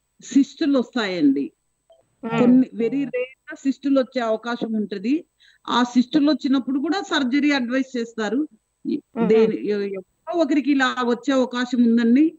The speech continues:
Speaker 1: ఇంతమందిని మనము సఫర్ చేయని అవసరం లేదు. ఇది నా ఒపీనియన్.
Speaker 2: మ్మ్. వెరీ నైస్ అండి, చాలా
Speaker 1: ఆ.
Speaker 2: చక్కగా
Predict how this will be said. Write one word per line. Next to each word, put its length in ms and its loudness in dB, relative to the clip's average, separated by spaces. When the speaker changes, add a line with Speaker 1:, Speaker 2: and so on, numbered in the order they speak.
Speaker 1:
ఇంతమందిని 600 0
మనము 480 -2
సఫర్ 440 -8
చేయని 200 0
అవసరం 380 -2
లేదు. 300 0
ఇది 180 6
నా 420 2
ఒపీనియన్. 640 -2
Speaker 2:
మ్మ్. 240 0
వెరీ 200 4
నైస్ 260 -2
అండి, 280 -10
చాలా 200 0
Speaker 1:
ఆ. 160 -2
Speaker 2:
చక్కగా 480 -6